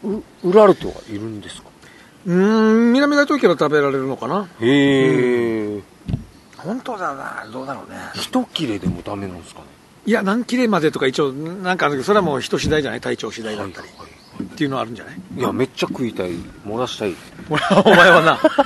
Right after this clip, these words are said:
Speaker 2: 俺はちょっとそれは嫌なんで。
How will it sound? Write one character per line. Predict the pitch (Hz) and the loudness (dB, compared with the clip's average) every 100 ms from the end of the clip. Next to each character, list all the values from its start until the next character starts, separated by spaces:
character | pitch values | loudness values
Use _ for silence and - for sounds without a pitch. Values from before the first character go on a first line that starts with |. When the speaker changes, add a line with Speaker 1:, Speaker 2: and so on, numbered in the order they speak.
| - 262 - 240 - 247 208 - - 170 | 2 -2 -2 -4 -4 -6 -6 -16 -12 -4
Speaker 2:
俺 | 185 185 196 | 0 2 2
は | 170 | -2
ち | 143 | -4
ょ | |
っ | |
と | - | -4
そ | 147 | 0
れ | 147 | 2
は | 143 | 4
嫌 | 139 | 2
な | |
ん | |
で。 | 123 | 0